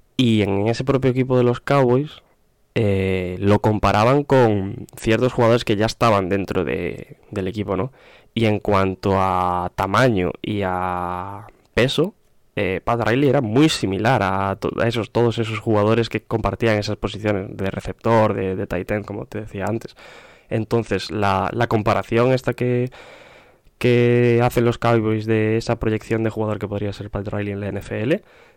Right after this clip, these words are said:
no está para nada mal tirada, porque partiendo de ese físico, ya lo tiene. Le faltaría, yo creo, obviamente, pulir ciertos aspectos para poder convertirse en un gran jugador, al fin y al cabo, como, como todos, realmente.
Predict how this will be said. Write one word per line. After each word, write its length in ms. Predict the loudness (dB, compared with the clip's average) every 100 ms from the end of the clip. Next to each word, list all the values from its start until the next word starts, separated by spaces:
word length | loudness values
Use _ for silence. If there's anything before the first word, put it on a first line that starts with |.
| _ -8
no 180 | -4 -4
está 260 | -2 -2
para 160 | 0 -2
nada 220 | 0 0
mal 160 | 0 -4
tirada, 360 | -2 0 0
porque 280 | -2 -8 -10 -12 _ _ _ _ -6
partiendo 360 | -2 0 2 0
de 60 |
ese 120 | 0 -4
físico, 480 | -4 -2 -2 -2 -6 -4
ya 160 | 0
lo 100 | 2
tiene. 300 | 0 -6 -10 -18 -12
Le 160 | -8
faltaría, 440 | -4 -4 -4 -2 0
yo 160 | -2
creo, 240 | 0 2 4
obviamente, 440 | 4 4 2 0
pulir 580 | -4 -6 -6 -4 -2 -4
ciertos 460 | -4 -6 -6 -8 -8
aspectos 480 | -8 -8 -2 -2
para 240 | 0 -2 0
poder 180 | -4 -4
convertirse 480 | -6 -8 -10 -4
en 60 | -4
un 100 | -2
gran 180 | -4 -6
jugador, 480 | -8 -6 -2 0 -2
al 80 |
fin 180 | -8 -10
y 20 |
al 100 | -10
cabo, 240 | -4 -4 -4 -10 -18
como, 540 | -10 -8 -8 -8 -14 -10
como 180 | -6 2
todos, 360 | 2 2 -4
realmente. 380 | -10 -4 -4 -4